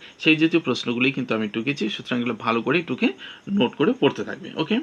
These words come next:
প্রমাণ চাপের মান কত? প্রমাণ চাপের মান হচ্ছে ওয়ান পয়েন্ট জিরো ওয়ান থ্রি বার। ভালো করে মনে রাখবে এগুলো। এসআইতে ঘাতের একক কি? এন, অর্থাৎ নিউটন।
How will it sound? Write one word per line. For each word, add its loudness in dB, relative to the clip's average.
প্রমাণ 6
চাপের 4
মান 2
কত? 0
প্রমাণ 0
চাপের -2
মান 0
হচ্ছে -4
ওয়ান 2
পয়েন্ট 2
জিরো 0
ওয়ান 4
থ্রি 2
বার। 0
ভালো 0
করে 2
মনে 2
রাখবে 2
এগুলো। 2
এসআইতে 4
ঘাতের 0
একক -4
কি? 0
এন, 4
অর্থাৎ -6
নিউটন। 0